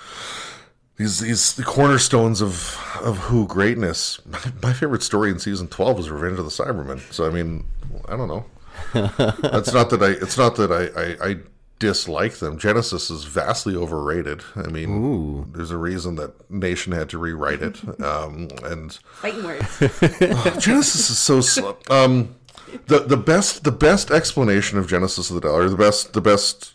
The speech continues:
Speaker 1: criticism of Genesis of the Daleks, uh, is Graham Burke, um, who, who, uh, just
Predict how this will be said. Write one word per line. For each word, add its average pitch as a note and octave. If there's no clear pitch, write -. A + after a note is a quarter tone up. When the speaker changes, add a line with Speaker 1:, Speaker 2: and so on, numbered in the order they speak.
Speaker 1:
criticism G#2+
of D2+
Genesis D#2
of D#2+
the D2+
Daleks, C#2+
uh, D2+
is E2
Graham G#2+
Burke, D2+
um, D2
who, D2+
who, D#2
uh, C#2
just -